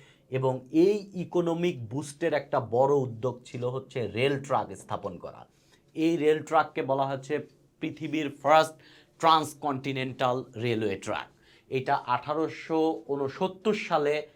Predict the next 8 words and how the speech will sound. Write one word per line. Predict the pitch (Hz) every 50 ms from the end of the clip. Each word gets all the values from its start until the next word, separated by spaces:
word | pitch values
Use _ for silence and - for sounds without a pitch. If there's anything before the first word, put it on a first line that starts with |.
| _ _
এটা | - 127 123 131
প্রতিষ্ঠিত | 117 - - 127 117 - 110 - - 123 113 -
হইছে। | 113 92 90 82 - - - - - _ _ - _ -
এইখান | - 151 170 202 208 185 - - - 196 196 196
থেকে | 196 208 208 196 196
ক্যালিফোর্নিয়া | 196 196 170 156 160 160 165 - 185 185 190 185 185 185 175
পর্যন্ত | 170 - 160 151 123 113 139 135 135 135 135
হ-, | 127 110 117